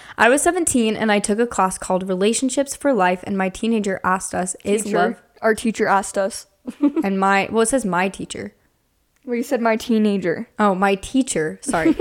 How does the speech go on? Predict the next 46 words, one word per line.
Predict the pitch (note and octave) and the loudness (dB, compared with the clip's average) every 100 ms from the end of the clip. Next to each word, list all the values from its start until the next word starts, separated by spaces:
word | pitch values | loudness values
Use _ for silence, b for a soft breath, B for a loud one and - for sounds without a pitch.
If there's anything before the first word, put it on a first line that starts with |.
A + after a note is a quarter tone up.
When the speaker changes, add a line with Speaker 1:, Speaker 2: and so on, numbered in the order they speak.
| F4 | 0
Speaker 2:
<laughs> | D5 - | -2 -2
Speaker 1:
My | A#3 | 0
teacher | A3+ C4+ D4 E4 | 2 0 2 0
asked | - G#3+ - | 0 -2 0
us, | F#3+ F3+ G#3 - B B | 0 0 -2 -10 B B
"Is | A3+ A#3 | 0 2
love | A#3 B3+ | 2 2
a | |
feeling | C#4 G#3+ G3 G3 G#3+ A#3+ | 0 0 0 2 0 0
or | G#3 | 2
is | F#3+ F#3 | 2 2
it | |
a | F3 | -2
choice?" | - C4 A3+ G3+ - _ B B B B B | -2 -2 -2 -4 -8 _ B B B B B
We | C4 | 4
were | D4+ | 4
all | - C4 | 6 4
teenagers, | C4 A#3 G3+ G3 G3+ G#3+ A3 | 2 0 0 0 2 0 -2
so | - A#3+ | -2 2
naturally | G#3+ G#3 A3+ B3+ A3 | 2 2 2 2 2
we | G#3+ G#3+ | 2 2
said | G3+ | 2
it | F#3+ | 2
was | F#3 F#3+ | 0 -2
a | |
feeling. | G3 F#3+ F3 F3 F3 - b b b b | -2 -4 -4 -4 -6 -10 b b b b
She | - C#4+ | 2 2
said | C4+ G#3+ G#3+ G3+ | 4 4 2 0
that | A3+ G3+ | 0 2
we, | A3 A3 A3+ - F3+ _ - | 2 2 2 -2 -14 _ -8
that | G#3 G#3+ G#3+ | -2 2 2
if | G#3+ | 2
we | |
clung | G#3+ - A3+ C4+ | -2 0 2 2
to | - | 2
that | A3+ G#3 | 2 2
belief, | B3+ G#3 F3+ F#3+ | 2 0 0 -2
we'd | B3+ G#3+ G#3+ | -2 2 4
never | G#3 G3+ B3+ | 2 4 2
have | B3 F#3+ F#3+ | 2 0 0
a | G3+ | 0
lasting | F#3 E3+ D#3+ G3 | 0 0 -2 -4
relationship | F3+ F3 E3+ F#3+ F3 F3+ - | -2 -2 -4 -4 -4 -6 -6
of | G3 | -8
any | G3 F3+ F3 | -6 -4 -4
sort. | - E3+ - | -4 -4 -6